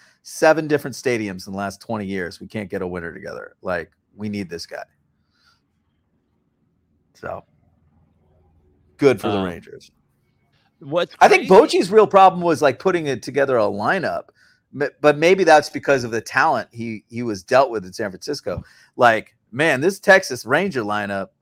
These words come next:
Speaker 1: this is easy to roll out there every day. You know, Simeon and, uh,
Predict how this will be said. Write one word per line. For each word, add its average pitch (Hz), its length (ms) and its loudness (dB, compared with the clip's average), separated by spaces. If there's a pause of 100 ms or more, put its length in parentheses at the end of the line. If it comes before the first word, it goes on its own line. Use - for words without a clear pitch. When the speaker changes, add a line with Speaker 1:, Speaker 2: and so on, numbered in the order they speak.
(560)
Speaker 1:
this 190 220 0
is 104 120 -10
easy 139 340 -2
to 101 80 -8
roll 101 260 -2
out 95 180 -4
there 98 160 -4
every 98 220 -6
day. 92 300 -6 (840)
You 107 140 -10
know, 117 300 -4 (380)
Simeon 143 720 -4
and, 107 280 -8
uh, 101 500 -2